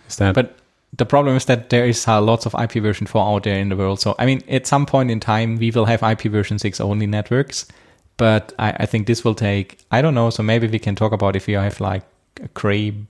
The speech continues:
Speaker 2: beard, or how's it called? Like, if you are, like, twenty
Speaker 1: My
Speaker 2: years
Speaker 1: hair is
Speaker 2: older,
Speaker 1: already
Speaker 2: we can
Speaker 1: growing <laughs> really great.
Speaker 2: Yes.
Speaker 1: <laughs>
Speaker 2: We can have the same conversation, and, and we can see how it evolves. But, I mean,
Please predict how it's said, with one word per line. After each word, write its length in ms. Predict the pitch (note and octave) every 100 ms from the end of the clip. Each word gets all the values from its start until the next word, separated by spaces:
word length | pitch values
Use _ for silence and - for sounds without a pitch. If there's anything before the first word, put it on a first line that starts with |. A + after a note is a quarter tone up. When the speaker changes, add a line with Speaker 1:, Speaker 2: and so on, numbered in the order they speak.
| _ -
Speaker 2:
beard, 420 | G#2 A2+ A#2 A2 C#3 G#2
or 140 | G#2
how's 160 | A#2+ A#2+
it 120 | C3
called? 220 | A#2+ A#2+
Like, 120 | B2+
if 100 | C#3
you 140 | C3+ A#2
are, 100 | G#2+
like, 260 | G#2+ G#2+
twenty 360 | - A#2+ A#2+ A2
Speaker 1:
My 60 | A#2
Speaker 2:
years 120 | G2+
Speaker 1:
hair 240 | D3 D#3
is 80 | A#2+
Speaker 2:
older, 160 | A#2 B2+
Speaker 1:
already 240 | B2+ A#2
Speaker 2:
we 60 | A2
can 180 | A2+
Speaker 1:
growing 220 | A#2 A2+ G#2 F3
<laughs> 140 | -
really 240 | D3+ D3+ B2
great. 260 | - A#2 A2
Speaker 2:
Yes. 300 | G#2+ G2+ - A#2+ - B2 -
Speaker 1:
<laughs> 360 | B2 - - -
Speaker 2:
We 140 | A#2
can 140 | - B2
have 140 | A2+
the 120 | B2+
same 260 | - A#2 A#2
conversation, 640 | A#2+ A2 G#2+ A2+ A2 A#2
and, 120 | A2
and 140 | G#2+ A2
we 60 |
can 180 | A2+ A2+
see 220 | - A#2
how 160 | A2 A2
it 120 | G#2+
evolves. 440 | - A2 G#2+ A2+ -
But, 260 | G#2 G#2
I 120 | - A2
mean, 400 | G#2+ G#2 G#2